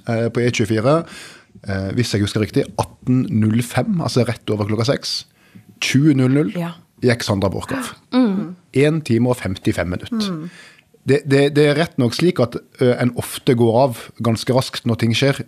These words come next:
Speaker 1: men så raskt,
Speaker 2: Mm.
Speaker 1: det er ikke vanlig.
Speaker 2: Men, altså, bakenforliggende historien her er jo,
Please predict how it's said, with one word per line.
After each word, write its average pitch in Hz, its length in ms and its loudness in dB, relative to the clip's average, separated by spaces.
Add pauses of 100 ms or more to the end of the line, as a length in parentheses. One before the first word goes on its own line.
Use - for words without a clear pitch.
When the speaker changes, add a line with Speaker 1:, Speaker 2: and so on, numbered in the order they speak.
Speaker 1:
men 120 160 2
så - 580 -6
raskt, 202 320 -6 (140)
Speaker 2:
Mm. 180 340 -2
Speaker 1:
det 117 160 0
er 107 80 -6
ikke - 180 -6
vanlig. 131 380 -8
Speaker 2:
Men, 208 220 0 (240)
altså, 202 320 -2 (240)
bakenforliggende 214 840 -2
historien 220 460 0
her 170 360 -2
er 190 200 0
jo, 156 200 0